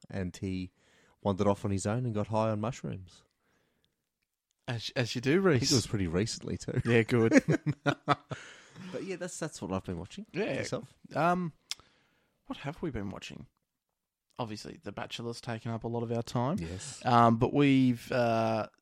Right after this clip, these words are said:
Speaker 2: just finished off the latest season of Orange is the New Black.
Speaker 1: Okay, yes.
Speaker 2: And that show is becoming a bit of a chore.
Speaker 1: I think, yeah. Okay, so what's it up to? Four? Five?
Speaker 2: I think this was five.
Speaker 1: Five?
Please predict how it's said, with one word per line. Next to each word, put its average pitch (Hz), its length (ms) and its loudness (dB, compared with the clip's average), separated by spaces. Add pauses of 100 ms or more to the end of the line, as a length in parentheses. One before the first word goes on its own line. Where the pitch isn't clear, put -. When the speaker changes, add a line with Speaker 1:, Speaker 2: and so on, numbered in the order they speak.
(100)
Speaker 2:
just - 400 -2
finished 131 600 -2
off 107 140 -4
the 117 100 -8
latest 113 280 -2
season 110 260 -6
of 107 100 -10
Orange 107 280 -10
is 110 120 -18
the 107 80 -12
New 104 180 -8
Black. - 400 -14 (500)
Speaker 1:
Okay, 147 300 -4 (140)
yes. 135 260 -8
Speaker 2:
And 110 240 -6
that 120 220 -2
show 104 340 -6
is 107 140 -10
becoming 104 440 -12
a - 60 -12
bit - 140 -14
of - 100 -18
a - 60 -20
chore. - 340 -10 (1400)
Speaker 1:
I 110 80 -8
think, 190 200 -12 (640)
yeah. 92 380 0 (140)
Okay, 95 220 -2
so 110 160 -4
what's 127 220 0
it 113 40 2
up 104 120 -2
to? 143 120 -4
Four? 120 380 -2 (120)
Five? 175 300 -6
Speaker 2:
I - 800 -20
think 196 260 -8
this - 200 -6
was - 160 -8
five. 76 640 -10
Speaker 1:
Five? 127 400 -4